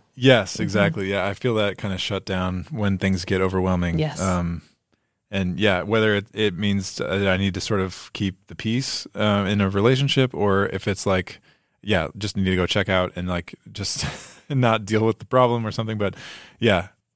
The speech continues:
Speaker 2: Yeah. And so what's helpful about knowing your Enneagram paths and all of this, so even, like, your defensive mechanism, it's helpful because you can use it like a rumble strip, like, that's on the highway.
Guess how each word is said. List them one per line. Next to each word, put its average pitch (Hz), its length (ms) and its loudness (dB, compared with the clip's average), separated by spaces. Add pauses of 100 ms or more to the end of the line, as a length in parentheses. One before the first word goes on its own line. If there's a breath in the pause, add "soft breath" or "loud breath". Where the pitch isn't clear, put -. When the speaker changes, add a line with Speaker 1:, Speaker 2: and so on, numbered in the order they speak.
(220)
Speaker 2:
Yeah. 277 200 6
And 262 100 0
so 302 120 4
what's 359 160 2
helpful 370 380 4
about 196 300 4
knowing 190 300 2
your 170 180 2
Enneagram 160 360 0
paths 185 640 0 (180)
and 196 220 4
all 151 200 4
of 139 60 0
this, 147 180 2
so 180 120 4
even, 160 260 2
like, 156 120 -2
your 156 80 0
defensive 160 360 -2
mechanism, 170 540 0
it's 190 320 2
helpful 262 300 0
because 190 480 2
you 185 100 -4
can 196 160 0
use 233 200 2
it 254 120 4
like 165 160 0
a 160 40 0
rumble 160 280 0
strip, - 420 -2 (200)
like, 160 260 0
that's 156 160 0
on 160 100 2
the 151 60 0
highway. 170 480 0